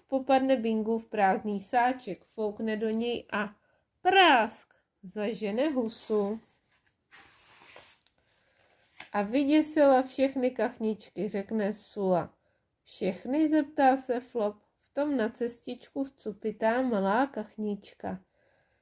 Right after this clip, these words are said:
Bing a Sula jsou velmi klidní a tiší, jako sochy. Bing jim nabídne trošku krmení, kačírek se odváží blíže a zobne si jídla. „To lechtá,“ směje se Bing. „Zob, zob,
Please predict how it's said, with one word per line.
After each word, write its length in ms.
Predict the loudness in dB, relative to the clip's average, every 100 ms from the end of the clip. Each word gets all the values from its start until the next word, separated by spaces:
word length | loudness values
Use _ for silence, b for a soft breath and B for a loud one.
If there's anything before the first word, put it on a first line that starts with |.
| _ -2
Bing 320 | 0 0 0
a 120 | -4
Sula 340 | -4 -4 0 2
jsou 380 | 0 0 -2 2
velmi 380 | 2 2 -2
klidní 560 | -4 -4 -4 -2 -4 -4
a 100 | -6
tiší, 640 | -4 -4 -6 -8 -6 -2
jako 320 | -2 -2 -2 -4
sochy. 560 | 0 -2 -2 -8 -8 b b b b b
Bing 340 | 0 2 2 0
jim 200 | 2 2
nabídne 480 | 0 0 0 0
trošku 440 | -2 -6 -8 -12 -12
krmení, 760 | -4 -2 0 2 0 -2 -6 _
kačírek 600 | -10 -10 -2 2 2 2
se 160 | -2
odváží 600 | 0 0 2 2 -2 -8
blíže 480 | -6 -4 -4 -2 -2
a 140 | -2 -6
zobne 360 | -4 -2 -4
si 200 | -4 -2
jídla. 420 | 0 2 0 -4 -8 _ _ _ _ _
„To 260 | 6 6 8
lechtá,“ 560 | 4 2 2 4 4
směje 460 | 2 -2 0 0 0
se 220 | -2 -4
Bing. 420 | -2 -2 -4 -10 _ _ _ _ -8
„Zob, 320 | -2 0 0
zob, 260 | 4 4